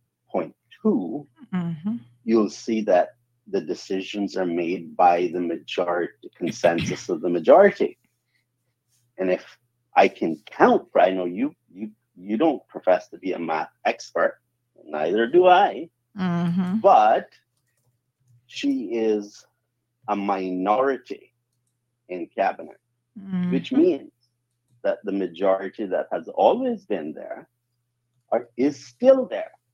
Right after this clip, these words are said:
Speaker 2: Mm-hmm.
Speaker 1: What she is, is she is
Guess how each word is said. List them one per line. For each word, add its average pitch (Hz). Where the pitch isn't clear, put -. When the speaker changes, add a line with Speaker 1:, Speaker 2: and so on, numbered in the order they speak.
Speaker 2:
Mm-hmm. 208
Speaker 1:
What 113
she 208
is, 147
is 98
she 113
is 98